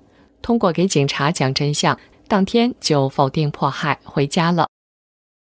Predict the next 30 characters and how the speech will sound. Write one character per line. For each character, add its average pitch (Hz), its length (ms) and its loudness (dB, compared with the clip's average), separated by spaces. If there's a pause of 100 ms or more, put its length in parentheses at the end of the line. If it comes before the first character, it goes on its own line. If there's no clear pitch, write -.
平 226 140 0
时 220 180 2
熟 170 160 0
悉 160 160 0
的 151 140 0
C 165 160 0
同 147 220 -4
修 156 260 0
也 147 160 0
知 156 140 -2
道 147 260 2
A 165 140 0
同 143 220 -4
修 151 220 0
回 139 160 -2
家 156 200 -2
的 147 100 -2
消 170 240 0
息， 180 240 0 (380)
可 - 120 0
是 156 240 2 (240)
他 - 120 -2
们 247 100 2
俩 135 260 0
谁 - 200 0
也 151 100 4
没 139 140 0
告 151 240 0
诉 143 200 0
我。 - 220 0